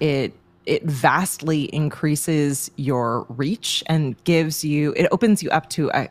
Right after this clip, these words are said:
a whole new audience and a ton more opportunities, right? So, uh, you know, the podcasting space as far as audio goes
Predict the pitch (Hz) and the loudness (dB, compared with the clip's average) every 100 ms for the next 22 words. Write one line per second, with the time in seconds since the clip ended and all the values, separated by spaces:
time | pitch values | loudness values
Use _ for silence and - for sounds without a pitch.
0 | - 147 - 175 160 151 156 143 147 151 | -4 -6 -2 0 2 4 2 0 0 2
1 | 156 143 139 135 - - _ - 233 285 | 4 2 0 -2 -8 -20 _ 4 4 4
2 | 285 277 - 180 165 - 175 170 160 151 | 2 0 0 -2 -2 0 2 4 2 2
3 | 151 151 - 139 - - 120 - - - | 2 2 0 -2 -2 -8 -8 -8 -8 -4
4 | 135 147 - 156 147 143 - - - - | -4 -4 -2 0 0 -2 -8 -20 -20 -4
5 | 175 165 151 135 185 190 190 208 180 185 | 0 2 0 0 0 2 2 0 0 0
6 | - 160 156 147 139 110 117 127 156 175 | 0 -2 -2 -4 -2 -2 -2 0 0 2
7 | 190 185 | 0 0